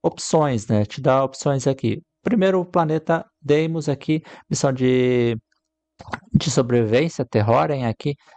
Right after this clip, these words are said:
tem uma boa chance de você, você tá pegando, não é o melhor local, mas é uma opção caso você não tenha o planeta que eu vou mostrar liberado ainda. Deimos aqui,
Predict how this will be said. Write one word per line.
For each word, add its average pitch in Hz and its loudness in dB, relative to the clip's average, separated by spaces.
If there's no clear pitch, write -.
tem 123 2
uma 110 2
boa 117 2
chance 120 -8
de 139 -10
você, 170 -2
você 139 0
tá - 0
pegando, 196 -2
não 190 2
é 175 2
o 170 2
melhor 165 2
local, 196 -2
mas 208 0
é 202 4
uma 202 2
opção 175 -2
caso 143 0
você 147 -4
não 147 -2
tenha 139 0
o - -10
planeta 135 0
que - -2
eu 131 2
vou 123 -2
mostrar 127 -2
liberado 127 0
ainda. 131 -4
Deimos 110 0
aqui, 107 -4